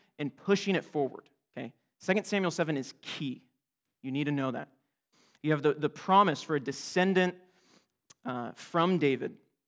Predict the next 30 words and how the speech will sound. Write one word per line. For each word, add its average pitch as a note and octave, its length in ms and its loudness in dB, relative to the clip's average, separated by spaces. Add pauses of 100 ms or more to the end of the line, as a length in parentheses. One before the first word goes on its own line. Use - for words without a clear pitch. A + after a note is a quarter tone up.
(560)
There's D3+ 120 -6
going D#3+ 180 2
to D#3 40 0
be E3 140 0
land, D3+ 640 0
right? D#3 180 -2
We D3+ 80 -12
see E3+ 180 -6
that D#3 120 2
earlier D#3+ 320 0
in D3+ 80 0
Genesis D#3+ 320 -6
twelve. D3+ 420 -6 (460)
The - 60 -12
promise D#3 360 -2
of C#3+ 140 -2
land, D#3 340 0
that's - 200 -4
picked - 340 -6
up E3+ 160 2
again D#3+ 320 0
in B2+ 80 -4
Second C#3 220 -6
Samuel D3+ 220 -4
seven. C#3+ 300 0 (600)
There's D3+ 120 -4
going E3 200 2
to D#3+ 60 -2
be E3+ 120 -2
rest. D3+ 720 0